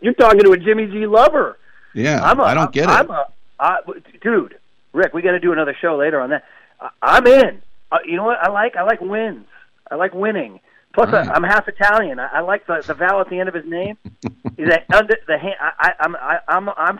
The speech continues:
Speaker 1: fanboying on the handsome charisma of a Jimmy G, the humility of a Jimmy G, the, uh, the thick skin of a Jimmy G. You're talking to, you're talking to one of his supporters here. So, and I get into it with people. And the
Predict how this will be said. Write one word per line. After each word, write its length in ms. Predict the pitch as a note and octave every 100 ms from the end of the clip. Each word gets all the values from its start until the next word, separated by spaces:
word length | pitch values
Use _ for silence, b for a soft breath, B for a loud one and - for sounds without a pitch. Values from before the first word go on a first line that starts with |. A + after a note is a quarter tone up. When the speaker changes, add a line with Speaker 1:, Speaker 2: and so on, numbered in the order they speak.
| -
Speaker 1:
fanboying 500 | G3 G3 G3 G3+ G3
on 80 | F3+
the 100 | D#3
handsome 340 | F3 F3+ F#3 -
charisma 520 | E3+ F3+ F3+ G3 E3+
of 80 | D#3+
a 80 |
Jimmy 280 | D#3+ F3+ F#3
G, 360 | - F3 G3 G#3 _ _ _ -
the 100 | E3
humility 560 | F#3 F3 G3 G3+ G#3
of 80 | G3
a 60 | G3
Jimmy 260 | G3 G#3
G, 520 | G3+ F#3 G3 G#3+ A3 -
the, 280 | D#3+ D#3+ D#3+
uh, 340 | D#3 D3+ D3
the 200 | C3+ D3 - -
thick 140 | A3 - -
skin 200 | F#3 G3+
of 80 | G3
a 40 |
Jimmy 300 | G3 G3 G3
G. 400 | F3 G3 A3+ A#3+ _ _ _ -
You're 140 | G3
talking 360 | G#3+ G#3 G3 F#3
to, 220 | E3+ D3+ -
you're 140 | D#3+
talking 360 | F#3+ F#3+ F3 F3
to 80 | D#3+
one 140 | D#3+
of 60 | D3+
his 100 | C#3 -
supporters 500 | - - D#3 C#3+ A#2
here. 180 | A#2 G#2+ -
So, 120 | C#3+
and 140 | B2+ C#3
I 140 | E3+
get 180 | G#3 A3+
into 200 | G#3+ G3
it 40 | F3+
with 120 | E3
people. 260 | D#3 D3 - _ _
And 120 | D3+
the 60 | D#3